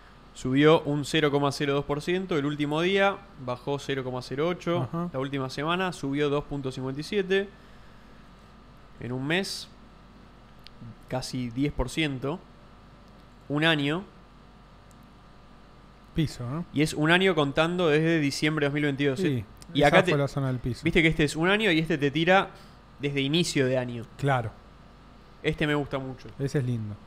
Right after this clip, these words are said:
Speaker 1: O sea que todo este año, lo que va este año, subió ciento veinticinco por ciento, chabón.
Speaker 2: O sea, si, si compraste, si compraste realmente en piso,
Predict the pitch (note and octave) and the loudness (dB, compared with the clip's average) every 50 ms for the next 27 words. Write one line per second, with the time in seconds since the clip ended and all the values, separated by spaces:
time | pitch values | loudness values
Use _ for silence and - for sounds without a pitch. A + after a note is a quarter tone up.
0 | - - - - - - - - - D#3+ D3+ C3+ C#3 C#3 - - G3+ G#3+ G#3 G3+ | -20 -20 -20 -20 -20 -20 -18 -8 -2 0 0 2 0 -2 2 4 6 8 8 8
1 | G3+ F#3 - F3+ F#3 G3 G#3+ A3 F#3+ D3+ C#3 C3+ C#3 E3 F#3 F3 - F3 F#3 G3+ | 6 4 4 6 6 6 6 4 4 4 4 4 4 4 4 4 2 0 0 0
2 | G3 - - C3+ D3+ F3 F3+ D#3+ - - - E3+ F3 F3+ F3+ E3+ - D#3 C#3 C3 | -2 -4 -4 -2 -2 -2 -2 -2 -6 -6 -4 -2 -2 -2 -4 -2 -2 -2 0 -2
3 | B2+ B2 A#2 A#2+ A2+ - - D3 D3+ D#3 D3+ - C3+ A#2+ - A#2+ A#2+ A#2+ - - | -4 -4 -6 -8 -10 -8 -6 -6 -6 -6 -6 -8 -10 -8 -8 -10 -10 -10 -12 -8
4 | C#3 C#3 B2+ A#2+ A2+ G#2+ - F2+ - - - - - - - D#3 C#3 - C#3 C3 | -8 -8 -8 -8 -10 -10 -12 -12 -12 -14 -16 -16 -14 -6 -6 -4 -4 -2 -4 -4
5 | - - C3 C3+ C3+ C3 C#3 F3 F3+ - - F3 D#3+ D3+ - - - - C3 C3 | -2 0 0 0 2 2 4 4 4 4 4 4 2 2 0 -6 -6 -4 -2 0
6 | C3+ C3+ D3 E3+ E3+ - - D#3 D#3 E3 F3 F3 E3+ E3+ F3+ F3 E3+ D3 D3+ C#3 | 0 2 2 2 2 4 4 4 4 6 4 4 4 2 2 0 0 0 0 -2
7 | C#3 C3 - F3 D#3+ - - | -2 0 -2 -2 -2 -4 -8